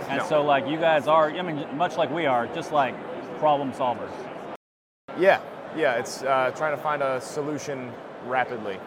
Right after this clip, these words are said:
Speaker 2: uh, in an austere environment with what you have in the back of a razor, essentially. So,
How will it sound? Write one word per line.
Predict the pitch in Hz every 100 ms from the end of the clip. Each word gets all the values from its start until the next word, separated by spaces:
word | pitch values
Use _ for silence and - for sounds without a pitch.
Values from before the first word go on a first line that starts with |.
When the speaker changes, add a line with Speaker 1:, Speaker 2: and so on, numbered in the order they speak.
| - -
Speaker 2:
uh, | 113
in | 113
an | 120
austere | 117 - 127 117
environment | 117 117 117
with | 113
what | 120 113
you | 117
have | 120 123
in | 110
the |
back | 110 113
of | 113
a |
razor, | 110 110 110 90 87
essentially. | 92 104 98 87
So, | - 98 90